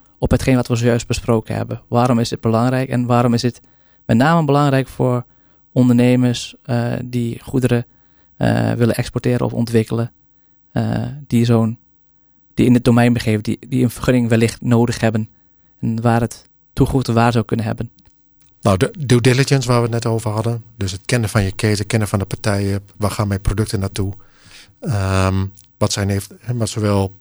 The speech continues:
Speaker 2: eh, en waar komen mijn, eh, eh, toeleveranties vandaan? Eh, binnen bepaalde sectoren is dat dermate cruciaal om goed te kunnen functioneren in een sector.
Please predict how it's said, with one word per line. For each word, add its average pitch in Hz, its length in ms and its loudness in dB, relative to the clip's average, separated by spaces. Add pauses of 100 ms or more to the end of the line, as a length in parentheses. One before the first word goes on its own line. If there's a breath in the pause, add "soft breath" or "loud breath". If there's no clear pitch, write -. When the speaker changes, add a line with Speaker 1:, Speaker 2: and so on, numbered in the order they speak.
(140)
Speaker 2:
eh, 143 220 -6
en 113 60 -2
waar 98 100 0
komen 110 260 0
mijn, 98 360 -4
eh, 92 340 -6
eh, 98 60 -8 (520)
toeleveranties 107 680 -4
vandaan? 101 420 -6 (800 loud breath)
Eh, 92 300 -2 (640)
binnen 110 200 2
bepaalde 117 360 2
sectoren 127 560 0
is 110 160 0
dat 104 320 -2
dermate 113 560 0
cruciaal 113 800 -2
om 107 180 -4
goed - 160 0
te 113 100 -4
kunnen 107 200 -2
functioneren 107 720 -4
in 113 120 -2
een 98 80 -2
sector. - 360 -8